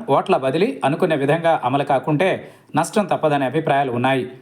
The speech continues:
వైసీపీ ఈ వ్యవహారంలో ముందు నుంచి పక్కా ప్రణాళికాబద్ధంగా ముందుకు వెళుతోంది.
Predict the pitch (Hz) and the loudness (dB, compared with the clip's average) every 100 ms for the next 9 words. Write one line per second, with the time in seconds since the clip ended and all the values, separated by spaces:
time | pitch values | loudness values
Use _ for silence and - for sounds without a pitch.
0 | - - 139 160 190 156 135 123 139 135 | -20 -4 -2 0 0 2 0 0 2 4
1 | 131 139 151 143 208 202 143 151 139 208 | 2 2 0 2 0 2 0 0 2 0
2 | 208 - 143 - 135 147 151 143 127 131 | 0 0 0 0 2 2 2 0 0 0
3 | 151 185 226 - - _ 151 196 190 143 | 2 2 0 -4 -20 _ 0 2 2 0
4 | 143 139 120 | 2 0 0